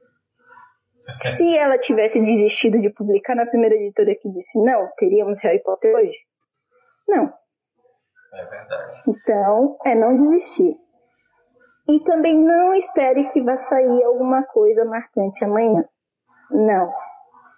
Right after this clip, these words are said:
Speaker 2: Nem depois de amanhã. Talvez aconteça que nem com Van Gogh, que nunca ganha nada com suas obras a vida inteira.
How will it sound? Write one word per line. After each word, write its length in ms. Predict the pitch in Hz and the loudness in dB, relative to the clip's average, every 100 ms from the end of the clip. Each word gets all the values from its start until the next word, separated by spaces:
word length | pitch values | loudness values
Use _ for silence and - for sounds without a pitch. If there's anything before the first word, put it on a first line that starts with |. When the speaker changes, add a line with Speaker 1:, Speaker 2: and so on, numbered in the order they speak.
| _ | _
Speaker 2:
Nem 120 | 214 202 | -4 0
depois 260 | 220 214 | 0 0
de 60 | 208 | -2
amanhã. 420 | 202 190 165 370 _ _ _ _ - _ _ | -4 -2 -2 -2 _ _ _ _ -20 _ _
Talvez 560 | - 208 202 220 254 254 - - - - - - _ _ _ _ _ _ _ _ _ - | -2 0 2 2 0 -6 -10 -20 -20 -20 -20 -20 _ _ _ _ _ _ _ _ _ -12
aconteça 600 | - - 294 285 285 311 | -8 0 0 2 0 -2
que 100 | 311 | 0
nem 220 | 294 285 | 2 2
com 200 | 285 302 | 2 2
Van 220 | 277 294 285 | 2 2 2
Gogh, 420 | 285 285 240 185 | 2 2 2 0
que 480 | - - 190 - 185 | -2 -2 0 0 0
nunca 580 | 202 196 208 262 277 302 | 0 0 4 2 2 -2
ganha 360 | 240 247 247 247 | 2 2 2 2
nada 360 | 240 220 220 - | 2 2 -2 -2
com 120 | 240 | -2
suas 800 | - - - - - 220 208 202 | -2 -8 -8 -10 -2 2 2 2
obras 500 | 208 269 240 208 185 | 2 2 2 2 2
a 100 | 185 | 0
vida 260 | 190 208 | 0 2
inteira. 580 | 254 285 285 254 220 170 | 2 2 2 2 2 0